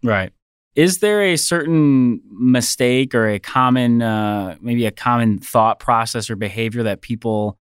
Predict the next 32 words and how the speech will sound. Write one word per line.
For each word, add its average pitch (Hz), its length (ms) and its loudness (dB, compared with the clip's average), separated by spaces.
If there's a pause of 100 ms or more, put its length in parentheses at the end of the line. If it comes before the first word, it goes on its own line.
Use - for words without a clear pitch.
(220)
partake 156 560 2
in 160 280 2
that 123 140 2
makes 131 280 2
this 139 160 -4
difficult? 143 500 -2
Do 117 80 -2
you 127 120 2
see 139 240 0
something 131 380 2
that 123 180 2
stands 117 420 -2
out? 143 400 2
Is 110 160 -4
it, 110 220 -2
is 110 140 -10
it 113 100 -10
simply 127 440 -2
a 117 80 2
matter 113 440 2
of, 104 320 -2 (240)
uh, 92 440 -6
not 104 320 -2
being 113 220 2
happy 120 520 0
in 123 120 6
their 127 160 2
position, 127 500 0
so 113 140 -2
it's 104 100 -4
hard 120 300 0
to, 113 180 0